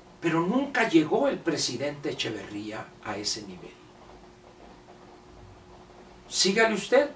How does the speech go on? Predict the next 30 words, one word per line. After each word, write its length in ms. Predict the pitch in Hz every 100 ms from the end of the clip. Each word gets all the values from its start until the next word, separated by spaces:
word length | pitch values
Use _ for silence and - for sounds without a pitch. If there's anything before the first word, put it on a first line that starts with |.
| -
López 400 | 131 156 160 -
Portillo, 600 | - - - 185 214 262 - - - - - - - - - - - - -
después 420 | 139 - - 175
de 100 | 170
López 300 | 156 160 160
Portillo, 520 | - 151 - 175 165 151
Miguel 300 | 143 160 160
de 100 | 156
la 140 | 143
Madrid, 380 | 131 135 170 185
impensable, 840 | 160 - 123 - - 180 214 226 -
un 140 | 175 151
hombre 240 | 151 156
prudente, 800 | 139 131 123 135 180 180 202 208 - - -
mesurado, 680 | 139 - 127 127 151 202 214 - - - - - 160
un 100 | 165
hombre 280 | 165 151
decente 720 | 127 113 - 175 185 160 160 135
en 80 | 110
su 160 | - 110
trato, 440 | 123 117 - - 98 - - - - - -
un 60 | 165
hombre 220 | 160 160
respetuoso. 880 | 139 135 - - - 135 151 - - - - - - - - - - - - -
Después 640 | 139 156 - 196 220 226 180
de 100 | 175
Miguel 260 | 165 185
de 120 | 185 175
la 120 | 165
Madrid, 420 | 151 147 170 220